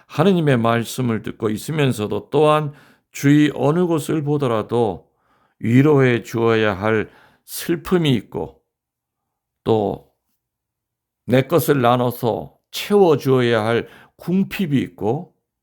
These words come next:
우리가 용기를 갖고 해방시켜줘야 할 고통이 가득한 내 주변인데도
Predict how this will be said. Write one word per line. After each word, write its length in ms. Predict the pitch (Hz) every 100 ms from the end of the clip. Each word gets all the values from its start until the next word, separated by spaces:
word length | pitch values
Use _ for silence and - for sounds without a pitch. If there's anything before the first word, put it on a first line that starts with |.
| _ _ _ _ _ _ _ _ _ _ _ _
우리가 300 | - 127 131
용기를 500 | 123 156 175 185 156
갖고 640 | 120 104 - 120 120 123 _ _ _ _ _ _ _ -
해방시켜줘야 1160 | 120 143 160 170 170 - - 147 131 117 113 98
할 360 | 123 117 92 _ _ _ _ _ -
고통이 720 | 143 139 - 170 165 151 131
가득한 880 | - 127 139 196 196 170 139 98 82 _ _ _ _ _ _ _ _ _ _ _ _ _ _ _ _ _ -
내 180 | 113
주변인데도 1120 | 110 127 120 120 107 95 90 87 85 113 135